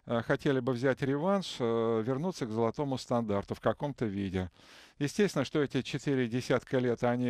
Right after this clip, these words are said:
э, время зря не теряли. Они, э, постепенно перекачивали, э, жёлтый металл из, э, сейфов центральных банков и американского Минфина,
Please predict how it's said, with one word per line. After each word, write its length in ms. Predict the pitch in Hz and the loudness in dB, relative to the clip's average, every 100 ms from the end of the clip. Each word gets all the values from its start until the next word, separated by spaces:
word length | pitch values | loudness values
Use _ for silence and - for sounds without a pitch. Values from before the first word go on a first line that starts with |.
| 123 | 0
э, 380 | 131 120 120 120 | 0 2 2 0
время 480 | 127 135 123 117 117 | 0 -2 0 0 -2
зря 280 | 113 131 117 | 0 2 2
не 140 | 120 | 0
теряли. 500 | - 165 214 214 202 - - - - | -2 0 0 0 -2 -4 -16 -18 -2
Они, 520 | 120 135 143 120 110 - - - | 0 2 2 0 -2 -8 -20 -4
э, 200 | 113 110 | 0 0
постепенно 580 | 143 127 151 156 127 113 | 0 -2 -2 0 0 0
перекачивали, 800 | 127 139 135 147 120 123 117 113 117 | 0 0 2 0 0 0 0 2 0
э, 120 | 123 | 0
жёлтый 360 | 113 135 113 127 | 0 0 0 -2
металл 460 | 120 131 131 117 117 | -2 0 2 4 2
из, 480 | 135 127 117 - | -2 -2 -2 -2
э, 260 | 127 117 107 - - - _ 113 | 0 0 -2 -6 -20 -20 _ -2
сейфов 400 | 113 - 131 123 | 0 0 0 -2
центральных 560 | - 131 123 123 110 107 | -4 -4 0 0 0 0
банков 460 | 123 117 101 110 - | 2 0 0 -6 -4
и 200 | 127 123 | -4 -2
американского 760 | 127 127 123 127 113 - 113 | -2 -2 -2 -2 -2 -2 -4
Минфина, 680 | 110 123 127 - 208 202 180 | -2 -4 -6 -6 -4 -2 -4